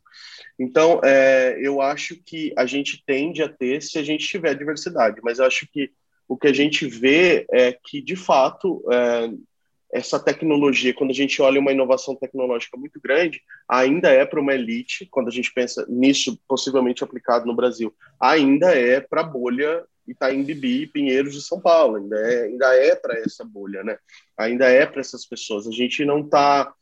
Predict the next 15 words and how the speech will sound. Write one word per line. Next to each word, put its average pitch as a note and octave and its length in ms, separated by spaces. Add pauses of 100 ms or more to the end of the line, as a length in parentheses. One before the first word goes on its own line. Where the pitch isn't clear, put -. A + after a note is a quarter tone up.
(340)
é B2+ 80
óbvio C#3+ 360
que C#3+ 120
tem C3+ 160
algumas B2+ 400
iniciativas B2+ 680
que - 80
são B2 120
muito C3+ 240
interessantes, C#3 560
mas B2+ 160
a B2+ 60
gente C3+ 220
precisa D#3+ 560
olhar, D3 520